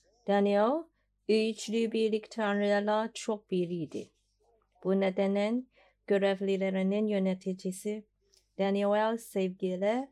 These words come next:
sevinceklikle davrandı. İlk mesajda yaptığım bu hayatı düzeltmek istiyorum. Daniel, "Lütfen bize on gün olanak tanıyın."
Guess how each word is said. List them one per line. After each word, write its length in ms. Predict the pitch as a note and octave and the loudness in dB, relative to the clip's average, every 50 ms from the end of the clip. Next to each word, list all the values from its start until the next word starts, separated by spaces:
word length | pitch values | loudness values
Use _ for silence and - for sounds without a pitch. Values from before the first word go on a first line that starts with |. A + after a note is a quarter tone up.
| _ _ _ _ _ _ _ | _ _ _ _ _ _ _
sevinceklikle 1400 | - - - F#3+ F#3+ F#3+ F#3 F#3+ F#3 F3+ F3+ E3+ - - F3 E3+ - - F#3+ F#3 F#3 - F#3 F#3+ F#3+ F#3+ F#3 | -14 -4 0 0 0 2 0 0 -2 0 -2 -2 -2 -4 -6 -6 -6 -6 -8 -8 -6 -4 -2 -2 0 0 -2
davrandı. 600 | - F3 D#3+ E3 E3 D#3 D#3 C#3+ C3+ - B2 C3 - _ _ _ _ _ _ _ _ _ _ _ | -2 -4 -4 -4 -4 -4 -4 -4 -8 -10 -12 -14 -14 _ _ _ _ _ _ _ _ _ _ _
İlk 240 | G#3 G#3+ A#3 A3+ - | 2 2 2 2 0
mesajda 600 | G#3 G3+ F#3+ - G3+ F#3+ G3 - - - G3 G3+ | -4 -4 -2 -2 -4 -4 -4 -6 -4 -2 -2 0
yaptığım 760 | G3+ G3+ F#3+ F#3+ F#3+ - - - G#3 G#3+ A3+ B3 B3+ A#3+ - - | 0 0 -2 -4 -6 -12 -6 -4 -4 -2 0 -2 -2 -4 -2 -2
bu 180 | A#3+ B3 B3+ | 0 0 0
hayatı 680 | B3+ - - - F#3+ F#3+ F#3+ F#3+ F#3 F#3+ - G#3 G3 F#3+ | -2 -6 -8 -4 -4 -2 -2 -4 -6 -6 -6 -6 -6 -4
düzeltmek 680 | - G3 F#3+ - - G3 F#3+ - - F#3+ F#3 F#3 - F#3+ | -6 -8 -8 -4 -6 -6 -6 -4 -4 -4 -4 -4 -6 -8
istiyorum. 600 | F#3 - - - F3+ D#3+ D3 C#3+ C#3+ C#3+ D3 - _ _ _ _ _ _ - _ _ _ _ | -10 -8 -8 -6 -6 -4 -4 -6 -6 -8 -8 -12 _ _ _ _ _ _ -20 _ _ _ _
Daniel, 520 | - F#3+ F#3 F#3 F3+ F3 F3+ F#3 G#3+ B3+ B3+ - _ _ _ _ _ _ _ _ _ _ _ _ _ _ B3 | 0 2 4 4 2 2 2 2 0 0 -2 -8 _ _ _ _ _ _ _ _ _ _ _ _ _ _ 0
"Lütfen 580 | D#4+ F#4 - - - - E3+ E3+ F3+ G#3 G#3 - _ - | 0 0 0 -2 -4 -2 -2 0 0 -2 -4 -6 _ -2
bize 400 | G#3+ G#3 G3 - G3+ G3+ G#3 G3+ | -2 -2 0 0 0 0 0 2
on 360 | - G#3+ A3 A3 A3 A3 G#3 | 0 0 2 2 0 -2 -2
gün 380 | - A#3+ A#3+ A#3+ A#3+ A#3+ A3+ - - | 0 2 4 4 4 4 2 0 0
olanak 760 | F#3+ F#3+ G3 F#3+ F#3+ F#3+ F#3+ F#3+ F#3+ F#3+ F#3+ F#3+ F#3+ - _ | 2 2 4 4 2 2 2 2 2 0 0 -2 -6 -10 _
tanıyın." 640 | - - G3 F3+ F3 E3 D#3 C#3 C3+ C3 B2+ B2+ | -6 -4 -2 -2 0 -2 -2 -2 -2 -4 -6 -6